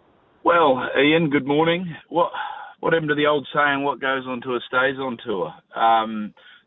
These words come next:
this is a chartered flight, Ian. This is really disappointing, the person who ratted on them for having a bloody good time, and they damn well deserve it. You know, legends are made out of good times on planes, like David Boone, for example.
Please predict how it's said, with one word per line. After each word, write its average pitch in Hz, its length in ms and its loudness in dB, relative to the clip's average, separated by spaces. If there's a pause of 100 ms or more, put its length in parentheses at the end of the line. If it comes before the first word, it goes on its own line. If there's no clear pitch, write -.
this 165 180 -4
is 143 60 -12
a 117 220 -4
chartered 127 360 0 (120)
flight, 127 260 -2 (100)
Ian. 98 260 -6
This - 180 -4
is 104 160 -12
really 110 220 -2
disappointing, 104 600 -4
the 90 60 -6
person 101 400 -4
who 92 120 -2
ratted 104 340 2
on 90 200 -2
them 95 240 -6
for 101 100 2
having 92 200 0
a 87 40 -6
bloody 92 300 -2
good 87 200 -8
time, 98 260 0
and 95 120 -6
they 117 140 0 (420)
damn 123 200 2
well 107 160 0
deserve 101 400 -2
it. 95 80 -6 (400)
You 135 80 -2
know, 113 140 2
legends 139 520 -2
are 110 60 -2
made 101 320 0
out 95 120 0
of 90 100 -8
good 92 220 -8
times 92 300 -4
on 90 160 -8
planes, 117 440 -4
like 104 200 -2
David 92 340 -2
Boone, 131 320 0
for 92 140 -4
example. 87 460 -4